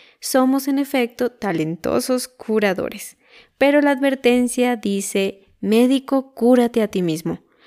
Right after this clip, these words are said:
Se aplica a quienes queremos ayudar a curar la psiquis, además de quienes desean facilitar la curación del cuerpo. Por eso debemos empezar por nosotros mismos, especialmente si somos coalcohólicos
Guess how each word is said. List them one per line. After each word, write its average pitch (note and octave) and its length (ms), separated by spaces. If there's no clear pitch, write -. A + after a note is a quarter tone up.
Se - 180
aplica A3 520
a A#3+ 120
quienes F3 380
queremos G#3 400
ayudar A#3+ 360
a A3+ 80
curar F#3+ 380
la E3+ 160
psiquis, B3+ 600
además G#3+ 480
de G3+ 100
quienes E3+ 340
desean G3 380
facilitar A3+ 560
la G3+ 120
curación E3 420
del D#3+ 160
cuerpo. - 400
Por A3 220
eso A3+ 300
debemos G#3 440
empezar G3 480
por F#3+ 140
nosotros F3+ 600
mismos, F3+ 580
especialmente A#3 920
si A#3 140
somos F#3 360
coalcohólicos F#3+ 1160